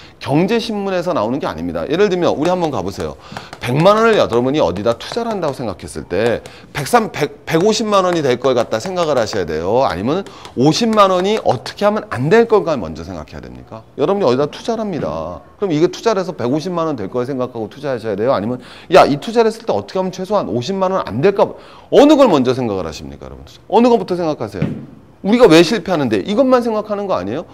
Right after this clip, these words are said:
어디 가도 이거밖에 얘기를 안 해주잖아요. 그렇지 않습니까? 이게 아니죠. 우리, 제가 해야 될 일은 이게 아니라 이걸 걱정을 해야죠. 그게 제 본연의 자세이고, 그거는, 이걸 갖다 얘기하는 거는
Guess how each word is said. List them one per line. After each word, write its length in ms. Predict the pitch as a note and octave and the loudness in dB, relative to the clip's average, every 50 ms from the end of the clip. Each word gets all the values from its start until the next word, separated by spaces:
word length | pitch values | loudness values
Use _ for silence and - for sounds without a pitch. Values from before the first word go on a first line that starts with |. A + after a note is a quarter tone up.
| - - - - | -20 -20 -2 6
어디 240 | - D#3 G3+ G3 C4 | 8 8 8 10 10
가도 200 | A#3+ C4 G#3+ G#3+ | 8 8 6 6
이거밖에 460 | E3 D#3+ D#3+ A3+ - A3+ - - C3 | 2 2 4 4 4 4 4 2 2
얘기를 240 | C3 C#3 D3+ E3+ A#2+ | 2 4 2 2 0
안 140 | F2+ F#2 A2+ | 0 -2 -2
해주잖아요. 920 | A2+ G#2+ G#2 E2+ F2 D2+ C2+ B1+ C2 C#2 E2+ F#2+ A#2 B2+ A2 E2+ A#1+ G#1+ - - - - _ _ _ _ _ _ _ _ _ _ _ _ _ _ | -4 -4 -6 -6 -6 -6 -8 -8 -10 -10 -10 -10 -10 -10 -12 -14 -16 -18 -20 -20 -20 -20 _ _ _ _ _ _ _ _ _ _ _ _ _ _
그렇지 180 | - - D#4+ E4 | -6 -4 0 2
않습니까? 520 | E4+ E4 D#4 - A3 F#3 D#3+ D3+ C3 F#2+ | 2 2 2 0 -2 -2 0 2 0 0
이게 260 | E2 A2 C#3 F3+ A#3 C4+ | 2 0 0 2 0 0
아니죠. 1300 | - - - C3 F3 A#3+ C4 A#3+ C4+ A#3+ F#3+ C#3+ A2+ G#2+ A2 A2+ C3+ D#3 D#3 C3+ G2 D#2 C#2 A#1 - - - _ _ _ _ _ _ _ _ _ _ _ _ _ - | 0 0 -4 -2 0 0 0 2 4 4 4 4 2 2 0 0 -2 -2 -4 -4 -6 -6 -8 -12 -14 -18 -20 _ _ _ _ _ _ _ _ _ _ _ _ _ -8
우리, 320 | - A#2+ C#3+ D#3+ F3+ D3+ - | -4 -2 0 0 0 -2 -4
제가 300 | - - G#2+ G#2+ C3 E3 | -4 -4 -2 0 0 2
해야 180 | G3 G#3 G3+ | 2 2 0
될 180 | E3 E3+ D3 A2 | 0 -2 -2 -2
일은 400 | F#2+ E2 G#2+ D3+ F3+ F3+ C3 - - - - - - - | -2 -2 -2 -2 -2 -2 -4 -6 -8 -14 -20 -20 -18 -12
이게 220 | F#2 G2 G#2 C4 F4 | -8 -6 -4 -2 -2
아니라 760 | D3 A2+ - - - - B1+ A1+ G#1+ C#2+ A2 D3 D3 - - - - _ - - - | -2 -4 -6 -8 -8 -10 -8 -10 -8 -8 -8 -8 -8 -10 -12 -14 -20 _ -20 -12 -8
이걸 260 | F#3+ A3+ C4 D#4+ D4+ | -4 0 2 2 4
걱정을 420 | B3 G#3 D3+ - - B2+ G2 F2 E2 | 2 2 0 0 -6 -6 -6 -6 -8
해야죠. 380 | D#2 C#2+ C2+ B1+ - B1 A1 - - - G1+ A1+ C#2 E2 E2 - - - - _ - | -8 -10 -12 -16 -16 -18 -18 -18 -18 -18 -20 -20 -20 -20 -20 -20 -20 -20 -20 _ -10
그게 200 | - G#3+ B3+ A3+ | -4 -2 -2 0
제 180 | - G3+ F3 - | 0 -2 -4 -4
본연의 440 | - A#2+ B2+ C#3+ D#3 E3 E3+ D#3+ | -4 -2 -2 0 0 -2 -2 -2
자세이고, 580 | B2 A#2+ G#2+ - A#2 G2 G2 G2+ G#2 D#3+ F3 - - - - - - _ _ - | -2 -4 -4 -4 -6 -6 -6 -6 -6 -8 -8 -10 -14 -20 -20 -20 -20 _ _ -4
그거는, 240 | - A3+ A3 G3 C#3 G#2 - - - - | -2 0 2 2 0 0 -2 -10 -16 -8
이걸 300 | - C3+ D#3 E3 D#3+ D#3 | -4 -2 2 6 6 6
갖다 220 | A3 G#3 F3+ F#3+ E3 | 6 6 4 2 2
얘기하는 400 | C#3+ C3 A2+ B2 A#2+ A#2 A2+ G#2+ | 2 2 2 2 0 0 0 -2
거는 480 | G2+ G#2 G#2+ A#2 C#3 D#3 E3 D3+ - | -4 -2 -2 -2 -2 -2 -2 -4 -4